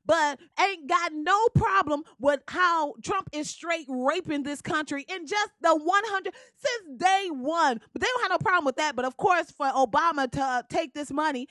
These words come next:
and do this speech, they just are just incensed by it.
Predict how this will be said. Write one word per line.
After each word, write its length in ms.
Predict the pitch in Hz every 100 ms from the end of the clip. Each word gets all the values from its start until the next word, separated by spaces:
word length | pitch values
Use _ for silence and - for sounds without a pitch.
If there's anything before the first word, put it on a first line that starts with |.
| -
and 160 | - 285
do 140 | 311
this 200 | 269 294
speech, 260 | - 330 311
they 160 | 285 294
just 240 | 277 247
are 160 | 214 220
just 280 | 202 226 214
incensed 720 | 220 202 - - 269 262 -
by 220 | 196 180
it. 60 | 160